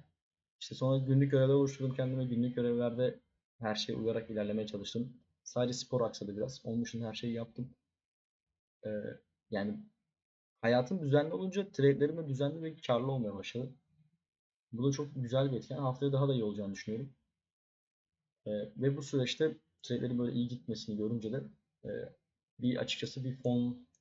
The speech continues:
almayı düşünüyorum. Beş bin dolarlık. Bunun için de Bright Fund'u kullanacağım büyük ihtimal. Arkadaşım da zaten burayı kullanıyor. Ee, bu şekilde şu anlık durumlar böyle yani. Eğer zaten bu trade'lerden sonra,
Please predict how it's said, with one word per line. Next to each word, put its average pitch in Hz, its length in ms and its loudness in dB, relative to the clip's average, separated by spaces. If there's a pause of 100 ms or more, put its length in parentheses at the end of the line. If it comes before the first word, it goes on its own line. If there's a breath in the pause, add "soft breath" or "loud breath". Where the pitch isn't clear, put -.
(600)
almayı 101 320 0
düşünüyorum. 104 400 -4
Beş 107 220 0
bin 101 100 -4
dolarlık. 101 400 -8 (600)
Bunun 123 120 0
için 123 180 -2
de 107 40 -6
Bright 113 260 -2
Fund'u 113 320 -4
kullanacağım 95 360 -8
büyük 90 140 -14
ihtimal. - 160 -8
Arkadaşım 104 480 -6
da 98 80 -4
zaten 92 220 -8
burayı 92 180 -10
kullanıyor. 117 400 -4 (1200)
Ee, 113 320 -2
bu 110 260 -4
şekilde 147 540 -2 (1000)
şu - 160 0
anlık 131 220 2
durumlar 156 380 2
böyle 147 180 6
yani. 95 320 -2 (460)
Eğer 120 220 4
zaten 127 460 2
bu 127 80 -4
trade'lerden 127 720 0
sonra, 110 440 -4